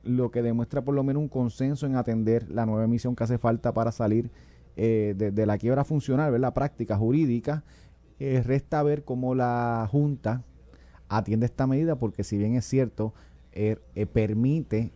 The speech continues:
hacer la emisión de bonos que necesitan para reestructurar la deuda y hacer el pago a los bonistas de los fondos, eh, depositados para esos fines, eh,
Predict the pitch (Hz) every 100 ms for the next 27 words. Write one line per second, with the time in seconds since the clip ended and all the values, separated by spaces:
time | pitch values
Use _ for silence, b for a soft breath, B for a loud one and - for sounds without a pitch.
0 | - 107 113 117 131 127 120 127 135 123
1 | 131 - 120 110 107 123 127 117 110 107
2 | 113 113 113 110 120 123 120 131 120 101
3 | 110 117 117 - 120 127 101 - b b
4 | b - 107 110 104 107 - 120 113 104
5 | 110 113 117 120 - - - 104 110 110
6 | 104 101 113 110 107 104 110 117 - 117
7 | 113 127 - 185 139 131 B B B B
8 | - 104 110 104